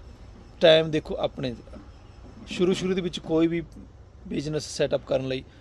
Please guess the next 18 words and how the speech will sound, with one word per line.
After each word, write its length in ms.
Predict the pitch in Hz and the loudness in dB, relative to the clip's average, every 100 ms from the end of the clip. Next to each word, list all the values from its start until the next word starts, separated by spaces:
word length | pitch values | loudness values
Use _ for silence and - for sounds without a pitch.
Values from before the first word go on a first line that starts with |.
| - - | -20 -10
ਥੋੜ੍ਹਾ 180 | 170 160 | 4 4
ਜਿਹਾ 60 | 156 | 6
ਟਾਈਮ 280 | 151 143 | 2 0
ਕੰਜ਼ਿਊਮ 380 | 139 143 135 147 | 0 -2 0 -2
ਹੁੰਦਾ 240 | 135 123 110 | -4 -6 -8
ਹੀ 100 | - | -12
ਹੈ। 60 | - - - - - | -16 -20 -20 -18 -4
ਉਹਦੇ 180 | 170 160 | 0 4
ਬਾਅਦ 300 | 139 151 160 | 6 6 4
ਤੁਹਾਨੂੰ 260 | 175 151 | 0 -2
ਕੋਲ, 160 | 139 170 | -6 -6
ਤੁਹਾਡੇ 280 | - 160 143 | -2 0 0
ਕੋਲ 140 | 160 | -2
ਆਪਣਾ 420 | - 147 - 147 | -2 -4 -2 -2
ਸਿਸਟਮ 500 | 147 - 151 - 190 | -2 -2 -2 0 2
ਬਣ 120 | 151 139 | 2 0
ਜਾਂਦਾ 240 | 135 | -2
ਹੈ। 60 | 135 | -6